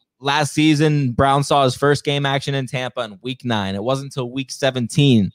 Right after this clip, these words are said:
that A B saw his first snap share over eighty percent. What did the dude do? He went out there and caught eleven passes, a hundred thirty-eight yards,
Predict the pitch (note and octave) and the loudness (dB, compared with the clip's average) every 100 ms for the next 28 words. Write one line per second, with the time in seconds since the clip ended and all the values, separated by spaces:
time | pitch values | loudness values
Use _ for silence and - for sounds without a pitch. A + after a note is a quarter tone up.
0 | _ _ _ - A2+ A2 - A#2 A#2+ B2 | _ _ _ -4 -2 -2 -2 -4 -4 -6
1 | A#2 B2 A2+ A2 A2+ - B2 - - B2 | -4 -4 -4 -4 -8 -6 -6 -6 -2 -2
2 | A#2+ - A#2 - A2+ A2 G#2+ G#2+ B2 A#2+ | -2 2 2 2 0 0 -2 -4 -2 -2
3 | A#2+ G#2+ - A#2+ F#2+ _ _ _ - D3+ | 0 -2 0 0 -2 _ _ _ -2 4
4 | G#3+ F#3+ F#3 F#3 F#3+ D#3+ F3 F#3 F3+ - | 4 4 4 6 6 6 4 6 4 0
5 | _ - D3 D3+ D3 C#3+ D3 C#3 B2 - | _ -6 0 2 2 2 2 0 0 0
6 | C3 - A#2+ B2+ C3 B2+ B2 B2 A2 G#2+ | -2 0 0 2 2 2 0 0 -2 -4
7 | G2 - - G2+ C#3+ C3 B2+ B2+ C3 B2 | -10 -16 -12 -4 -2 0 0 0 0 0
8 | B2+ A#2+ A#2+ A#2+ G#2+ G2 | -2 -6 -6 -6 -6 -10